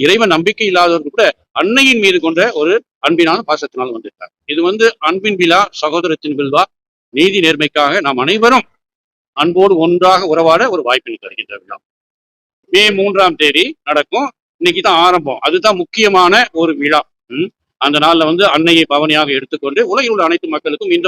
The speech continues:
பங்கு மக்களுக்கும் ஒரு ஆசிரியை தருகின்ற அன்னை நம்மளை நாடி வருகின்றார். ஒவ்வொரு வீடா சொல்றது வந்து பெரிய நிகழ்வு. அது மூன்றாம் தேதி மே மாதம் நடக்கும் என்பதை பங்கு தந்தை சொல்கிறார். எனவே பங்கு தந்தை சார்பாகவும் பங்கு மக்கள் சார்பாகவும் உங்களுக்கும் உங்கள் தொலைக்காட்சியின் மூலமாக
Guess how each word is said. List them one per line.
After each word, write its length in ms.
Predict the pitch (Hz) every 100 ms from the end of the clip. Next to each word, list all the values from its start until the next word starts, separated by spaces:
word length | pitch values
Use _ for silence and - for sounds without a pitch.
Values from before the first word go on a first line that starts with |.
| 170
பங்கு 160 | 165 160
மக்களுக்கும் 360 | 135 135 220
ஒரு 80 | 185 165
ஆசிரியை 280 | 180 170
தருகின்ற 360 | 156 151 151 175 147
அன்னை 180 | 196 277 - _ _
நம்மளை 220 | 156 165 151
நாடி 200 | 175 202 156
வருகின்றார். 380 | 139 123 117
ஒவ்வொரு 200 | 220 220 190
வீடா 180 | 190 180
சொல்றது 240 | 143 117 104
வந்து 180 | 98 _ _ 170
பெரிய 180 | 190 180
நிகழ்வு. 240 | 160 151 131
அது 120 | 143 233 _ _ _ 160
மூன்றாம் 360 | 185 175 165
தேதி 160 | 151 175
மே 120 | 151 139
மாதம் 260 | 131 120 117
நடக்கும் 240 | 127 123
என்பதை 200 | 117 127 190
பங்கு 140 | 127 123
தந்தை 240 | 107 104
சொல்கிறார். 360 | 107 92 92 -
எனவே 180 | 156 196 160
பங்கு 140 | 175
தந்தை 240 | 170 156 143
சார்பாகவும் 440 | 151 139 160 208
பங்கு 160 | 165 180
மக்கள் 260 | 165 143 156
சார்பாகவும் 480 | 139 139 147 220 - _ _ _ _ 139
உங்களுக்கும் 520 | 175 196 180 208 233 - 147
உங்கள் 240 | 151 156 151 _ _ _ _ _ _ _
தொலைக்காட்சியின் 580 | 160 185 180 170 165 151
மூலமாக 360 | 151 151 147